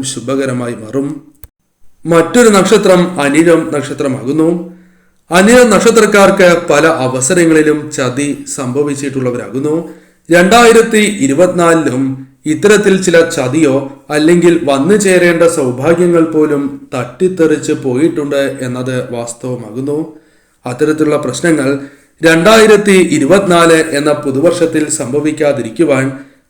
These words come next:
തീർച്ചയായും നിങ്ങൾ കൊടുങ്ങല്ലൂരമ്മയെ ആരാധിക്കുക. കൊടുങ്ങല്ലൂർ ക്ഷേത്രത്തിൽ ദർശനം നടത്തുക. തീർച്ചയായും നിങ്ങളുടെ ജീവിതത്തിൽ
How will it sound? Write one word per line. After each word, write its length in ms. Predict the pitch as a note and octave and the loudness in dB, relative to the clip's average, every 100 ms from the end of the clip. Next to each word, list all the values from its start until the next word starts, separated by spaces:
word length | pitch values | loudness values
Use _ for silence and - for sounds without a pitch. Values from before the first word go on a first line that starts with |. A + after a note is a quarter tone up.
| - | -2
തീർച്ചയായും 640 | D#3 D3 D3 A3 F#3+ F3+ F3 | 0 0 0 2 4 4 2
നിങ്ങൾ 200 | D#3 D3+ D3+ D3+ | 2 2 0 0
കൊടുങ്ങല്ലൂരമ്മയെ 880 | C#3 A#2+ D#3 E3 D#3 D3+ C#3+ C#3 C3+ C3 | -4 -2 0 2 2 2 0 0 -2 -4
ആരാധിക്കുക. 520 | A2 A2 A2+ D#3 D#3 D3+ D3+ - - _ _ _ | -12 -14 -8 -6 -2 -2 -2 -6 -14 _ _ _
കൊടുങ്ങല്ലൂർ 480 | D3 C3+ D#3+ E3 D#3 D#3 | -2 0 2 4 2 0
ക്ഷേത്രത്തിൽ 500 | C#3 C3+ F3 D#3 C#3+ C#3+ - _ _ B2+ | -2 0 2 2 0 -2 -10 _ _ -10
ദർശനം 440 | A#2+ A#2+ - C#3 B2+ A2 | -8 -8 -8 -6 -6 -8
നടത്തുക. 320 | G#2+ D#3 D#3 D3+ D#3 - - _ _ - | -6 -2 0 0 -4 -10 -20 _ _ 4
തീർച്ചയായും 640 | D#3+ D#3+ A3+ A3 G#3 G3+ E3 | 4 4 4 4 6 6 4
നിങ്ങളുടെ 280 | E3 E3+ D#3 | 4 4 2
ജീവിതത്തിൽ 400 | C#3+ F3 F3 E3 | 2 2 2 2